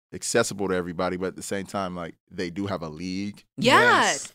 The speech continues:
Speaker 1: And so they do have certain things that they have to make sure are
Speaker 2: Not only,
Speaker 1: balanced.
Speaker 2: not only do you have a league, but you have all these esports arenas that are popping up. Like, you have actual people who,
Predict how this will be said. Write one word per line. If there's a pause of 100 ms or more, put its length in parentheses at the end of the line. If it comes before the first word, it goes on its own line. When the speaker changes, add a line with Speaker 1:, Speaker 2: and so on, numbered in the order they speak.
(140)
Speaker 1:
And
so
they
do
have
certain
things
that
they
have
to
make
sure
are
Speaker 2:
Not
only,
Speaker 1:
balanced.
Speaker 2:
not
only
do
you
have
a
league,
but
you
have
all
these
esports
arenas
that
are
popping
up.
Like,
you
have (100)
actual
people
who,